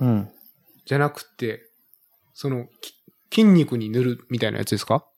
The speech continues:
Speaker 1: そうそう、だからもうふくらはぎとか、
Speaker 2: うん。
Speaker 1: ハムとか、まあ、そういうとこ、まあ、あと四頭筋とか、
Speaker 2: うん。
Speaker 1: そういうとこに、あ、あの、プシュプシュってやって、で、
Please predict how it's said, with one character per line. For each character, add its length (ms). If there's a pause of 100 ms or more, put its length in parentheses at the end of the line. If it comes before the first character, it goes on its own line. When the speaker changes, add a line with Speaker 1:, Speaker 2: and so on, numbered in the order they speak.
(500)
Speaker 1:
そ 120
う 40
そ 120
う、 20
だ 80
か 60
ら 60
も 60
う 20
ふ 80
く 120
ら 60
は 140
ぎ 80
と 140
か、 320
Speaker 2:
う 40
ん。 20
Speaker 1:
ハ 80
ム 140
と 100
か、 360 (1600)
ま 160
あ、 20
そ 120
う 20
い 20
う 20
と 100
こ、 220
ま 140
あ、 20
あ 60
と 100
四 140
頭 200
筋 220
と 120
か、 300 (120)
Speaker 2:
う 60
ん。 220 (760)
Speaker 1:
そ 120
う 20
い 20
う 20
と 100
こ 120
に、 100
あ、 40
あ 20 (260)
の、 260 (800)
プ 60
シ 100
ュ 20
プ 60
シ 120
ュ 20
っ 40
て 160
や 60
っ 40
て、 340
で、 400